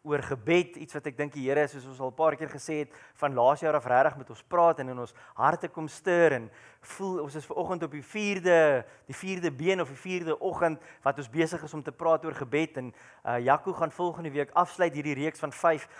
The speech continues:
en dan sê dit nie ons is klaar met gebed en ons kan hom aftik en ons hoef nou nie meer te bid nie. Dan moet ons eers bid, né? Dan moet ons weet hoe om te bid en wanneer om te bid en met watse harte ons moet bid en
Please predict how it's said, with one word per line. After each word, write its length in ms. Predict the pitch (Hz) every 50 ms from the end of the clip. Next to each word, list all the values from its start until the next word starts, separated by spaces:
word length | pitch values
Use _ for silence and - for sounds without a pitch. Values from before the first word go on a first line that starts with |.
| - - _
en 80 | - 120
dan 140 | 120 131 151
sê 200 | - - 180 180
dit 120 | 180 170
nie 100 | 190 190
ons 100 | 175 135
is 120 | 147 135 -
klaar 260 | - 190 190 180 175
met 160 | 170 165 -
gebed 380 | - 156 131 135 160 156 156 151
en 80 | 143
ons 120 | 135 120 -
kan 120 | - 139
hom 80 | 139 -
aftik 420 | - 165 - - - 175 165 -
en 80 | 151 143
ons 140 | 135 127 - - - -
hoef 120 | 147 139
nou 100 | 143 165
nie 100 | 170 185
meer 160 | 180 170 165 165
te 100 | 151 135
bid 260 | 123 160 165 165 -
nie. 160 | 139 135 131 - -
Dan 140 | - 165 180
moet 140 | 220 226 226
ons 120 | 220 -
eers 240 | 226 233 220 185 135
bid, 240 | 120 113 107 - -
né? 200 | - 107 123 143 - - - - -
Dan 140 | 123 139 160
moet 140 | 175 185 185
ons 200 | 175 151 123 - _ _ -
weet 340 | 123 131 160 196 202 196
hoe 80 | 180 180
om 100 | 175 170
te 120 | 143 165
bid 220 | 147 139 160 - -
en 120 | 135 127
wanneer 280 | 117 147 165 180 175 165
om 120 | 165 151
te 100 | - 151
bid 320 | 127 117 143 151 151 - 139
en 140 | 127 120 - - - _
met 140 | - 131 -
watse 220 | 180 190 - 196
harte 420 | 151 107 113 135 160 175 - - 175
ons 180 | 160 151 -
moet 220 | 156 151 139 117 117
bid 220 | 151 160 156 -
en 160 | 135 127 113